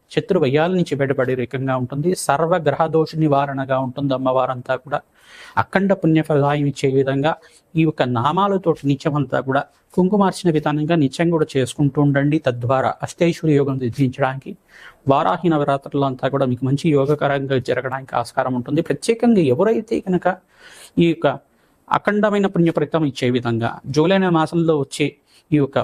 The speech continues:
పరిష్కారాలంతా కూడా చేసుకుంటారు. గ్రహస్థితి స్తంభంలో ఉండే విధంగా రాహుకేతు మధ్యలో నవగ్రహాలన్నీ కూడా స్థితిగతి ఉన్నాయి. నవగ్రహాలన్నీ కూడా వాళ్ళ యొక్క భావాలంతా కూడా, ఫలితాలంతా కూడా సంపూర్ణంగా ఈలేని ప-, పరిస్థితిలో ఉన్నారు. కావున నవ-, ఈ యొక్క కాలసర్ప దోషం నుంచి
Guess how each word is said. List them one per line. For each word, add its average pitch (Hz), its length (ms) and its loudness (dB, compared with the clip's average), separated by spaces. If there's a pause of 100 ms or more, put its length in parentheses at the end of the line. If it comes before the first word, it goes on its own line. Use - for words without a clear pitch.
(120)
పరిష్కారాలంతా 160 800 -2
కూడా 143 240 -4
చేసుకుంటారు. 120 720 -2
గ్రహస్థితి 175 600 0
స్తంభంలో 196 600 0
ఉండే 165 240 2
విధంగా 127 380 -2 (140)
రాహుకేతు 170 520 0
మధ్యలో 165 320 0 (140)
నవగ్రహాలన్నీ 151 640 0
కూడా 165 200 -6
స్థితిగతి 156 580 -2
ఉన్నాయి. 151 200 0
నవగ్రహాలన్నీ 147 720 0
కూడా 147 280 0 (600)
వాళ్ళ 156 180 2
యొక్క 165 200 -2 (300)
భావాలంతా 175 640 2
కూడా, 143 340 -2
ఫలితాలంతా 156 560 0
కూడా 160 140 -2
సంపూర్ణంగా 196 640 0 (100)
ఈలేని 175 300 2
ప-, - 500 -12
పరిస్థితిలో 156 540 0
ఉన్నారు. 131 360 0
కావున 131 360 -2
నవ-, 165 360 0 (340)
ఈ - 40 4
యొక్క 226 240 0
కాలసర్ప 175 400 -2
దోషం 180 280 2
నుంచి 175 200 -2